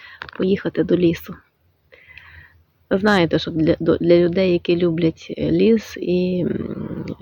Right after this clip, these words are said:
люблять, ем, тихе полювання, неважливо, будуть гриби чи ні. Головне походити, подихати, е, перезавантажитися, насолодитися.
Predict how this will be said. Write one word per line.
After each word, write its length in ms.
люблять, 640
ем, 460
тихе 240
полювання, 920
неважливо, 680
будуть 340
гриби 300
чи 180
ні. 260
Головне 440
походити, 580
подихати, 640
е, 340
перезавантажитися, 1160
насолодитися. 1000